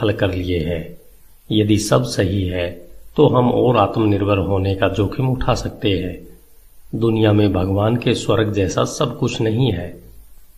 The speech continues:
उदाहरण के लिए, रहस्यों के बिना दुनिया न्याय की एक पूर्ण समझ का आनंद लेंगी। प्रत्येक आनंद में एक नैतिक सत्य शामिल होता है, जो बहुत कम लोगों के द्वारा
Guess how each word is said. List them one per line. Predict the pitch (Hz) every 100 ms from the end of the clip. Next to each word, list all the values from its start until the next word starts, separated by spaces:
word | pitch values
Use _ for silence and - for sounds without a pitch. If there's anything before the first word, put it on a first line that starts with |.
| - - - - - - -
उदाहरण | 123 101 110 104
के | - 98
लिए, | 92 87 82 - - - - - -
रहस्यों | 110 98 85 - 143
के | 147
बिना | 104 95 87 82 - - - - - 120
दुनिया | 117 131 135
न्याय | 123 107 107 120
की | - 110
एक | 104 -
पूर्ण | 127 139 143
समझ | - - 104 98
का | -
आनंद | 123 - 101 95 95
लेंगी। | 95 92 90 85 - - - - - _ _ - -
प्रत्येक | 120 - 147 143
आनंद | 107 98 92
में | 87 87 87 - - - -
एक | 139
नैतिक | 120 104 - 147
सत्य | - 101 117 117
शामिल | - 104 101
होता | 98 98 98 85
है, | 87 80 - - - - - - -
जो | 113 110
बहुत | 107 120 139
कम | 151 143
लोगों | 110 104 107
के | 104
द्वारा | 104 98 87 87 85 -